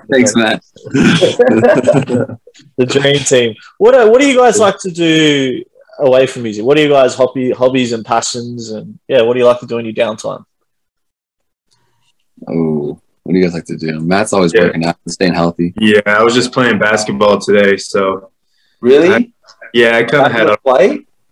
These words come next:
Speaker 3: Yeah, what do you mean?
Speaker 4: Oh my God.
Speaker 1: <laughs>
Speaker 4: Wow, that's
Speaker 3: You gotta
Speaker 4: crazy.
Speaker 3: work out right when you get off the plane, otherwise you get jet lag.
Speaker 4: Yeah.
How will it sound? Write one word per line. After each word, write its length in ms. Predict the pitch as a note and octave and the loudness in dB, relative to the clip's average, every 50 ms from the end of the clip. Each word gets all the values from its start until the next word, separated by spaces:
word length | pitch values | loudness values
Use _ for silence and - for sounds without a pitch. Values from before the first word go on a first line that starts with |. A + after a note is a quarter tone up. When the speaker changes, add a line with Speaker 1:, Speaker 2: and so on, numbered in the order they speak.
| _ _ _ _ _ _ _ _ _ _ _ _ - | _ _ _ _ _ _ _ _ _ _ _ _ -4
Speaker 3:
Yeah, 380 | C#3+ B2 G2+ F#2+ F#2 F#2 F#2 F#2 - | -2 0 0 0 0 -2 -4 -8 -10
what 220 | G#2 F2 G#2 A2 | -10 -4 -2 0
do 60 | A2+ | 0
you 60 | A2+ B2 | 2 2
mean? 200 | C3+ C3 G#2 - | 2 2 2 2
Speaker 4:
Oh 80 | - | 0
my 200 | - A#2 G#2+ G#2 | 0 0 -4 -4
God. 520 | G2 - A#2 A#2+ C3 D3+ D3 B2 A2 A2+ A#2+ - - - D#3 D#3+ - | -6 -4 -4 -2 0 2 2 2 2 0 0 -2 -2 -4 -8 -6 -4
Speaker 1:
<laughs> 880 | A3+ F#3 F3 - - C#3+ - - - - A2+ - - B2+ - - B2+ - _ - - _ _ _ _ _ _ _ _ _ _ - | -4 -4 -4 -4 -6 -8 -8 -6 -8 -8 -8 -10 -12 -16 -16 -16 -18 -20 _ -20 -20 _ _ _ _ _ _ _ _ _ _ -4
Speaker 4:
Wow, 160 | G#2 A2 G#2+ | 0 2 2
that's 160 | G#2 A2+ A#2 | 2 2 2
Speaker 3:
You 60 | B2 | 2
gotta 200 | C3 D3+ D3+ C3+ | 2 2 2 2
Speaker 4:
crazy. 180 | B2+ B2 B2 B2 | 2 2 2 2
Speaker 3:
work 200 | C3 C3 B2+ C3+ | 2 0 0 0
out 180 | C#3 C#3+ C#3 B2+ | 0 0 0 0
right 100 | B2+ - _ _ | -2 -4 _ _
when 80 | - C3+ | -4 -2
you 20 | |
get 120 | B2+ C3 C3+ | 0 0 0
off 220 | B2+ A#2 - _ - | 0 -2 -6 _ -10
the 80 | A#2+ | -12
plane, 360 | G#2+ - - C3+ C#3+ D3+ C#3 B2 | -10 -10 -8 -6 -2 0 0 0
otherwise 380 | A#2+ A#2 A2+ A#2 A#2+ A#2 A2+ | 2 2 2 2 2 0 0
you 60 | A2+ | -2
get 160 | A2 A2+ G#2 G2+ | -4 -6 -4 -2
jet 240 | G#2+ A#2 B2 - | 0 0 0 0
lag. 400 | - G#2+ G#2 G2+ G2+ G2+ G2 F#2+ - _ _ _ _ _ _ _ _ _ _ _ _ - | 0 -2 -2 -2 -2 -4 -4 -8 -16 _ _ _ _ _ _ _ _ _ _ _ _ -10
Speaker 4:
Yeah. 440 | - - F#2 F2 F2 F2+ - F#2+ | -8 -6 -2 0 0 0 -2 -4